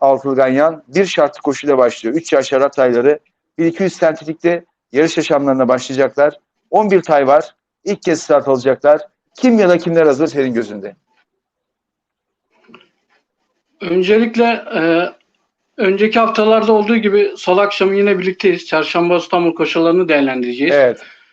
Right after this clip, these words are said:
Speaker 2: Ee,
Speaker 1: Evet.
Speaker 2: temennim programı takip eden ya da tekrarını izleyen İstinye Ganyan T V abonelerine faydalı olan bir yayın olması. Tabii ki herkesin bir oyun tarzı var, kurgu tarzı var. Fakat bazen, e, bir at her şeyi değiştirebiliyor.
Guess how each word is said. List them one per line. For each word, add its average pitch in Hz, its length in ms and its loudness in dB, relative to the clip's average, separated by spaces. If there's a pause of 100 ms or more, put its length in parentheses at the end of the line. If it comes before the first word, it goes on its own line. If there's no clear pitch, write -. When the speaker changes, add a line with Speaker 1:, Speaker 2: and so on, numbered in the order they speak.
(180)
Speaker 2:
Ee, 165 80 0
Speaker 1:
Evet. 160 400 0
Speaker 2:
temennim 214 640 -2 (200)
programı 208 500 2
takip 202 360 -2
eden 208 180 2
ya 185 280 0
da 196 160 0
tekrarını 185 460 0
izleyen 185 480 -2
İstinye 185 420 -2
Ganyan 185 380 0
T 180 160 -6
V 185 80 2
abonelerine 151 580 0
faydalı 180 600 0 (840)
olan 180 360 0
bir 180 80 2
yayın 170 260 2
olması. 165 540 0 (140)
Tabii 190 260 -2
ki 190 120 0
herkesin 185 440 0
bir 185 100 2
oyun 185 200 0
tarzı 180 500 -2
var, 185 240 0 (520)
kurgu 175 300 0
tarzı 175 380 0
var. 147 260 0
Fakat 185 440 -4
bazen, 185 520 0
e, 170 580 2
bir 180 180 0
at 202 260 -2
her 196 160 0
şeyi 196 300 0
değiştirebiliyor. 185 800 0